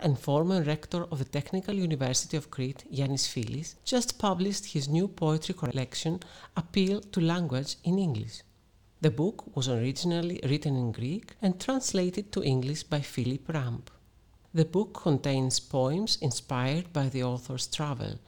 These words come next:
both literally in parts of the world and metaphorically. Finally, it's time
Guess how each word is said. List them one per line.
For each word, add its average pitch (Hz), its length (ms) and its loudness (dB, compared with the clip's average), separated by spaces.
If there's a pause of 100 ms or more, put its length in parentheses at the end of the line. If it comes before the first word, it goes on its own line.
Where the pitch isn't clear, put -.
(160)
both 147 480 2
literally 151 640 -2 (200)
in 151 100 2
parts 165 400 -4
of 135 100 -6
the 123 100 0
world 214 440 -2 (160)
and 233 280 -2
metaphorically. 123 720 -4 (600)
Finally, 277 560 2 (180)
it's - 200 -4
time 208 420 -4